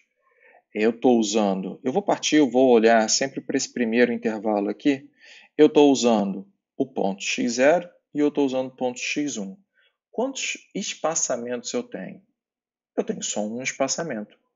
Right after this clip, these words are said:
certo? E qual é a definição mesmo da variável de espaçamento que a gente viu na aula passada? S. Então, para uso de dois pontos,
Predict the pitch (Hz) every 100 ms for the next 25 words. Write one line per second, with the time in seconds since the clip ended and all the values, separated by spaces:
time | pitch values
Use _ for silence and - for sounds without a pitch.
0 | _ - 120 185 - _ _ _ _ _
1 | - - - 147 143 170 - 233 202 196
2 | - 160 - 151 175 240 143 127 123 123
3 | 123 - - 120 - 120 180 - 123 123
4 | - 113 104 107 - 117 - 170 - _
5 | - 175 - - - _ _ _ _ -
6 | - 185 220 - _ _ _ _ _ _
7 | - 226 214 135 107 - _ _ _ _
8 | _ _ _ _ _ _ _ _ - 147
9 | 127 104 98 - _ _ _ _ _ _
10 | _ _ _ _ _ _ _ _ _ _
11 | _ _ - - 117 208 - 139 202 -
12 | - -